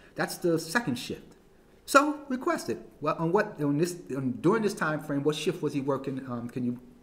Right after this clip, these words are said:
outline what shift he was working? You're not allowed to have interrogatories. Interrogatories is a civil, uh,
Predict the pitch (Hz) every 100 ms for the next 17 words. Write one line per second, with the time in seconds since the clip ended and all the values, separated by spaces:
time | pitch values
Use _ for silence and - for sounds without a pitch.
0 | - - 143 151 135 131 127 139 - 107
1 | 101 95 - - - - - - - -
2 | - 147 151 220 214 180 190 170 156 139
3 | 143 - 147 131 120 131 104 - 101 135
4 | 196 180 190 175 160 147 113 110 120 -
5 | 180 123 104 - - - - - - -
6 | - 123 117 107 101